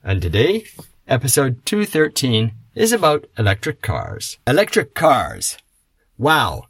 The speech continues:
they're getting more popular all the time. I think one of the reasons they're getting more popular is many people believe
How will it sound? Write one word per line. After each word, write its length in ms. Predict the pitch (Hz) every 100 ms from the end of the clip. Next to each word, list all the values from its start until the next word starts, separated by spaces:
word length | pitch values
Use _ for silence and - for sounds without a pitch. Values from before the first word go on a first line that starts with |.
| _ _ -
they're 120 | 131
getting 320 | 143 175 165
more 160 | 165 160
popular 500 | - 151 151 160 151
all 220 | 131 127 123
the 80 |
time. 460 | 117 135 107 67 62 _ _ _ _ -
I 120 | 156
think 240 | 202 156
one 240 | 139 190 185
of 80 |
the 80 | 139
reasons 400 | 151 165 131 113
they're 160 | 139 131
getting 260 | 135 123
more 140 | 113 107
popular 500 | 156 170 - 113 98
is 240 | 104 113 - _ _
many 260 | 180 233 247
people 380 | 180 175 165 139
believe 480 | 143 156 117 123